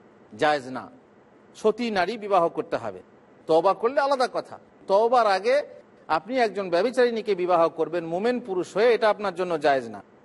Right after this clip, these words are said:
"মুহসানাতু মিনাল মুমিনাত", বিশ্বাসিনী যদি সতী নারী হয়, "ওয়াল মুহসানাতু মিনাল লাযিনা উতুল কিতাবা মিন ক্বাবলিকুম", আহলে কিতাবের যদি কোনো সতী নারী হয়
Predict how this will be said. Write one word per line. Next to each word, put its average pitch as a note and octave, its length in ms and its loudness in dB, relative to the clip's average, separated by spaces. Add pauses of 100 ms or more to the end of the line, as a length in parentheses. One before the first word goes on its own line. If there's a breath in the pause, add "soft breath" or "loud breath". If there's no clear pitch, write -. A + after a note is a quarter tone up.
(180)
"মুহসানাতু A3+ 760 0
মিনাল G#3+ 340 -2
মুমিনাত", F3+ 760 0 (280)
বিশ্বাসিনী F3+ 960 -2 (100)
যদি F3 220 0
সতী D#3 320 -4
নারী D3+ 240 0
হয়, D#3 280 2 (340)
"ওয়াল C#3 200 2
মুহসানাতু D#3+ 680 -2
মিনাল C#3 280 -2
লাযিনা D3 540 0
উতুল D3+ 400 -2
কিতাবা D#3 540 0
মিন E3 180 -6
ক্বাবলিকুম", D3+ 680 -2 (540)
আহলে F#3 400 0
কিতাবের F3+ 640 -2
যদি E3 280 -2
কোনো E3+ 240 -6
সতী D#3+ 340 -4
নারী D3+ 280 0
হয় D#3 280 2